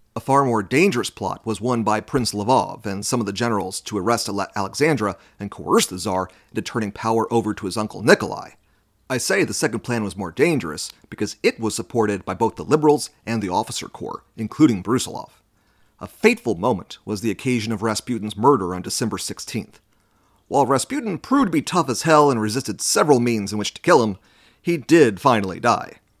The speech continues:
The Petrograd nobility were ecstatic, and Alexander fell into despair, a mood that was imparted to Nicholas.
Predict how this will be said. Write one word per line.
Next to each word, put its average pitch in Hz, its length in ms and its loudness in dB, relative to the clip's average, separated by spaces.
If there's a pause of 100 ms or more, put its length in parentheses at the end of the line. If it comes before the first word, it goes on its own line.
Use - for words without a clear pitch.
(220)
The - 80 -10
Petrograd 139 520 2
nobility 104 540 2
were 98 220 -6
ecstatic, - 720 -4 (100)
and 92 140 -10
Alexander 104 680 -2
fell 101 240 -6
into 95 160 -8
despair, - 560 -2 (320)
a 101 60 -10
mood 120 300 4
that 104 120 0
was 95 220 -4 (100)
imparted 107 560 0
to - 140 -6
Nicholas. - 560 -6